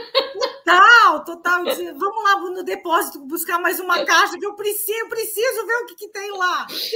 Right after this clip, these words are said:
Então, assim, criança de novo recebendo os presentes. Então, foi muito dessa coisa da descoberta e do oito ou oitenta. Eu sou muito assim.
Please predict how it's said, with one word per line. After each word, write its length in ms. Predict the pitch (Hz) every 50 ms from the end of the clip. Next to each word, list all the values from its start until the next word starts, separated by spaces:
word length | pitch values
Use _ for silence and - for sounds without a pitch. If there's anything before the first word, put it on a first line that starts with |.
| 466 466 -
Então, 240 | 440 508 349 349 -
assim, 220 | - - - - 415 480 480 - _ _ _ _ _ _
criança 500 | _ 392 392 392 359 339 359 403 403 440 330
de 140 | 311 370 349
novo 280 | 339 330 330 330 359
recebendo 600 | 370 370 381 359 - 359 349 302 320 311 330 311
os 80 | 330 330
presentes. 500 | - 339 320 320 262 254 226 233 - -
Então, 400 | 269 254 240 262 330 349 359 - - _ _ _ _ _ _ _ _ _ _ _ _ _ _
foi 420 | _ - - 302 311 320 320 311 320
muito 540 | 320 277 269 294 294 311 330 349 339 339 320
dessa 320 | 277 294 285 277 - 294
coisa 340 | 285 294 285 277 277 - 269
da 160 | 254 262 254
descoberta 1120 | 247 - - 240 233 - - 269 208 196 220 220 214 220 226 233 233 233 _ - 285 294 - - _ 262
e 320 | 254 269 285 294 277 226
do 140 | 214 247 294
oito 380 | 285 277 285 294 330 339 330 330
ou 80 | 196
oitenta. 560 | - 190 - - - 190 180 175 170 180 - -
Eu 160 | - 285 294
sou 180 | 285 - - 302
muito 360 | 262 269 294 294 285 262 -
assim. 400 | - - - - - - 175 _